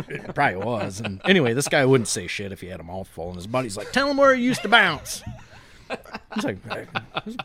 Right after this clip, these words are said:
pretty nice bar, you know, whatever." <laughs> And he goes, "Well, who was the opening act?" "George Strait." 'Cause I s-,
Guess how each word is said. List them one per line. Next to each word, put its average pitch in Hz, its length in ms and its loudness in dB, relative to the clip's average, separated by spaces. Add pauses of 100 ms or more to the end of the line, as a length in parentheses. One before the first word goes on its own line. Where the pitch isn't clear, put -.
pretty 170 160 2
nice 123 200 0
bar, 104 360 -2
you 107 100 -4
know, 101 260 -6 (160)
whatever." 110 360 -4
<laughs> - 60 -8
And 120 180 0 (440)
he - 40 -10
goes, 123 140 -6
"Well, 117 220 -4
who 254 120 0
was 247 140 0
the 277 80 2
opening 247 360 -2
act?" - 220 -4 (280)
"George 107 240 -6
Strait." 90 400 -8 (760)
'Cause 92 120 -8
I 113 100 -2
s-, - 180 -6